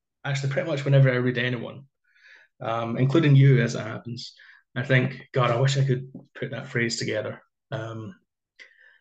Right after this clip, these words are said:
so I always get a bit jealous of other writers,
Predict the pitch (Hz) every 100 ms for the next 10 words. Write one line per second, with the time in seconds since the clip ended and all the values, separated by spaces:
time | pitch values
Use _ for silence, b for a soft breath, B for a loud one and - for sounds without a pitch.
0 | B _ - 123 123 123 131 127 131 135
1 | 135 131 127 120 120 110 110 110 110 110
2 | 110 104 107 -